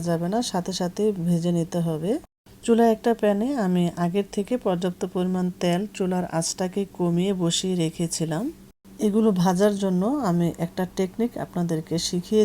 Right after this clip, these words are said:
দিচ্ছি। আর এগুলো ভাজার জন্য কিন্তু এখানে বেশি পরিমাণ তেল নিতে পারবেন না, তেল কমিয়ে দিতে হবে যেন এই খাজাটা বসানো যায়। যদি তেল বেশি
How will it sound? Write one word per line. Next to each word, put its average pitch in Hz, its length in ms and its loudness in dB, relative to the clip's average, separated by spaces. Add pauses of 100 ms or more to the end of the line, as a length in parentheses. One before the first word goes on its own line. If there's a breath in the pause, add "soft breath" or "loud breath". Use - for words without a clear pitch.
দিচ্ছি। 180 360 -2 (1040 loud breath)
আর 165 100 4 (340)
এগুলো 233 200 4 (100)
ভাজার 202 320 2
জন্য 214 160 2 (140)
কিন্তু 202 260 -2 (200)
এখানে 190 260 -2 (140)
বেশি 185 200 0 (100)
পরিমাণ 190 300 2 (140)
তেল 170 160 2 (120)
নিতে 170 300 -2
পারবেন 160 400 0
না, 180 60 0 (180)
তেল 185 180 0 (160)
কমিয়ে 180 420 2
দিতে 175 220 0 (100)
হবে 175 240 0 (200)
যেন 165 200 2 (400)
এই 202 60 2 (120)
খাজাটা 175 400 0 (120)
বসানো 160 420 0 (120)
যায়। 185 220 -2 (920)
যদি 202 200 4 (120)
তেল 208 160 4 (140)
বেশি 202 200 0